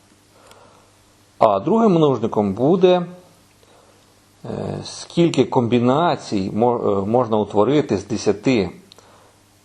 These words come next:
елементів по три. Чому саме комбінації? Тому що неважливо, яка картина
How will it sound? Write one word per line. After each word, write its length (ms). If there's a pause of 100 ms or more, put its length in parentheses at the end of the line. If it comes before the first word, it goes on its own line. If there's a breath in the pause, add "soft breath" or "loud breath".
(180)
елементів 760
по 120
три. 400 (1200)
Чому 240
саме 260
комбінації? 580
Тому 200
що 140
неважливо, 760 (520 loud breath)
яка 340
картина 520